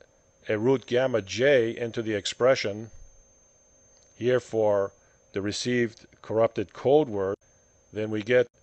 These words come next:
since these are polynomials, we just evaluate them for the zeros of the generator polynomial, in this case gamma j, and we get this expression here.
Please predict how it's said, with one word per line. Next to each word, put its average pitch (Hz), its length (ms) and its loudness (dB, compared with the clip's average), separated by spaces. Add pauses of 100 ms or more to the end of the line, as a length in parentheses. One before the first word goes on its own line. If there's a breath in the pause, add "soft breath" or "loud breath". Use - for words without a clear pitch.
since - 240 -8
these 123 160 0
are 107 80 2
polynomials, 120 600 2
we 101 120 -6
just 117 160 -4
evaluate 113 540 0
them 98 100 -6
for 107 140 -4
the 98 120 -4
zeros 107 460 -2
of 95 100 -4
the 98 80 -6
generator 107 500 0 (400)
polynomial, 95 640 -4 (440 soft breath)
in 90 60 -16
this 104 180 -6
case 104 160 -4
gamma 107 340 -4
j, 110 380 -2
and 104 80 -8
we 95 80 -10
get 101 160 -8
this 117 180 -6
expression 104 460 -6
here. 101 280 -8